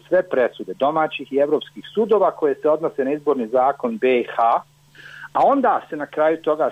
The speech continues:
stavi „u skladu sa Ustavom B H”, to pokazuje elementarno nepoznavanje, čak i malicioznost, ako hoćete, ljudi koji su pisali ovaj dokument, jer se zna da izborni zakon B H sa svojim diskriminatornim odredbama je u stvari vezan za ono što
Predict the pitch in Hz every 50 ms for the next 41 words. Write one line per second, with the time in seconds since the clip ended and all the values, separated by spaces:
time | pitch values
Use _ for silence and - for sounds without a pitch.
0 | - - 175 165 170 160 131 - _ - 226 208 - - - 185 190 175 160 -
1 | - 151 170 240 254 - - - - 104 98 107 104 101 101 123 135 139 143 143
2 | - 175 170 175 170 - - - - - _ - - - _ _ 190 196 190 180
3 | 165 165 185 185 196 190 185 156 - - - 190 233 240 220 196 180 165 - -
4 | 151 131 123 120 127 120 104 107 214 220 - 247 233 220 220 214 208 214 214 214
5 | 202 180 160 131 - - - - - 107 104 107 107 - - - 113 101 104 110
6 | 117 151 160 165 156 - - 165 - - 147 - 165 165 170 - - - - 160
7 | 143 139 147 147 143 147 139 - - 135 131 - 123 - - 135 139 135 - 147
8 | 139 139 139 139 135 135 147 - - - 156 175 170 120 - - 113 104 - -
9 | 120 107 101 123 143 156 151 113 82 80 82 - _ 113 - 120 135 156 151 151
10 | - 165 156 147 143 123 - 143 143 147 147 - - 147 139 120 - - 117 -
11 | 135 139 143 139 135 - - 147 139 135 131 - - 113 - - 151 151 139 113
12 | 107 - 175 - - - 175 165 160 143 127 - - 120 123 123 117 113 - -
13 | - 117 139 143 190 196 175 - 180 170 165 156 156 151 151 - 160 156 160 147
14 | 135 127 147 151 156 151 156 147 135 120 120 143 147 156 156 143 135 - - -
15 | 139